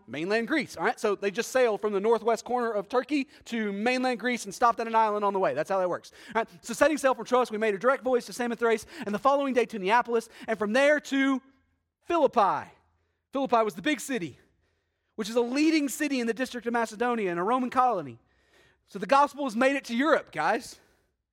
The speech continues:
We remained in this city some days.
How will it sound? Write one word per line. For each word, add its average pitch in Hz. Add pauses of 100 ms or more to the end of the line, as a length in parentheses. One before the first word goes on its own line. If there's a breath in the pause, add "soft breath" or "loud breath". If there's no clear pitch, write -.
(400)
We 247
remained 269
in 262
this 262
city 254
some 269
days. 233